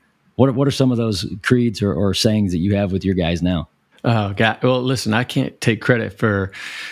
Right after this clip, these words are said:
Speaker 2: players play, tough players win. I, I kinda swipe that from Izzo up in East Lansing. He's pretty good at that stuff. Um,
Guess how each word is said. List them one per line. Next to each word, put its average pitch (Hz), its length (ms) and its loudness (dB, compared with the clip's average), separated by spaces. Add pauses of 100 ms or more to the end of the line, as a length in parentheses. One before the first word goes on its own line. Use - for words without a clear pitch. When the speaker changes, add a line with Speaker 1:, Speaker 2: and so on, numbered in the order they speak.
(120)
Speaker 2:
players 110 340 0
play, 110 280 0
tough - 280 0
players 107 340 0
win. 110 260 2
I, 107 160 -2 (160)
I 113 160 0
kinda 110 280 0
swipe 113 420 -2
that 110 200 0
from 107 240 0
Izzo 110 480 0
up 113 140 -6
in 110 60 2
East 107 200 -2
Lansing. 123 360 0
He's 104 140 -4
pretty 117 220 2
good 117 180 2
at 110 100 -6
that 110 200 0
stuff. 110 420 -2
Um, 110 380 0